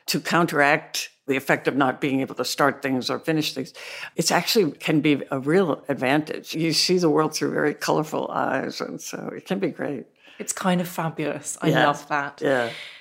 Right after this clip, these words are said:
Speaker 2: So I wanted to ask you before we draw to a close about age, but specifically the fact that the Geena Davis story, as told in multiple interviews,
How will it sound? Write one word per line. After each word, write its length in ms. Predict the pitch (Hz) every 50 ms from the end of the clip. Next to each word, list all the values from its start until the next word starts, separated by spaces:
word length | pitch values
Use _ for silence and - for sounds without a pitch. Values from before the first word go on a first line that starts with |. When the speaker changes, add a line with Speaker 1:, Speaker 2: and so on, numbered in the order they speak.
| - - _ _ -
Speaker 2:
So 480 | - - - - 262 254 254 254 - - - _ _ -
I 100 | 240 254
wanted 320 | 262 277 294 294 294 294
to 80 | - 294 -
ask 360 | 247 240 240 - - - -
you 160 | 196 170 156
before 500 | 151 165 156 - - 180 160 160 151 151 -
we 120 | - 175
draw 160 | 160 165 160 151
to 120 | - 165
a 40 | 151
close 580 | 151 - 165 151 143 127 120 127 139 - - - -
about 800 | 170 165 - 185 170 165 156 156 151 151 - - - - - - - _ _ _ _ _ _ _ _ _ _ -
age, 580 | 196 156 147 - 156 151 160 - - - - -
but 140 | - - -
specifically 760 | - - 247 240 240 - 285 285 285 294 - - - 233 208
the 100 | 202 208
fact 360 | 190 - 196 175 160 - - -
that 220 | 175 - - 202
the 60 | 220 202
Geena 340 | - - 294 320 320 320
Davis 380 | 247 262 240 226 220 208 208 -
story, 560 | - - 196 175 165 151 147 143 139 139 127 -
as 260 | 127 143 170 165 -
told 540 | - - - 151 143 135 131 135 135 131 -
in 320 | - 156 151 147 143 143 - -
multiple 500 | 170 170 165 170 165 - - - 143 147
interviews, 640 | 139 139 - - - 120 110 110 110 113 -